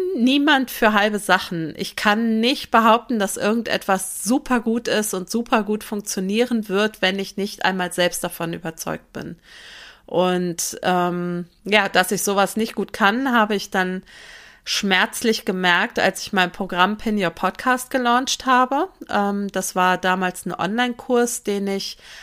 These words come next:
angeboten habe für Podcaster, ähm, wo sie mit mir zusammen eben lernen können, Pinterest für ihr Marketing zu nutzen, für ihren Podcast.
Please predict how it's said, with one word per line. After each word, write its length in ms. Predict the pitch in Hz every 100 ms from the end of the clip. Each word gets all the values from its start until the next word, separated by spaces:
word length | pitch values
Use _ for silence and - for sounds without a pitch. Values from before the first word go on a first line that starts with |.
| - -
angeboten 800 | 190 214 214 214 208 214 208
habe 320 | 208 185 185 185
für 340 | - - 285
Podcaster, 1080 | 285 214 214 - 240 240 - 247 247 254 247
ähm, 600 | - 196 196 196 190 196 - -
wo 180 | 196 190
sie 160 | 190
mit 300 | 190 190 214
mir 200 | 226 214
zusammen 540 | - - 190 185 196 196
eben 280 | 190 190 180
lernen 360 | 185 180 185
können, 360 | 180 196 180 180 - - - - -
Pinterest 800 | 226 226 - 208 196 - - -
für 380 | - - 220 220
ihr 180 | - 196
Marketing 580 | 175 185 240 - 220 220
zu 120 | 226
nutzen, 380 | 208 202 - 196
für 160 | -
ihren 300 | 208 190 185
Podcast. 680 | - 233 - 285 339 - -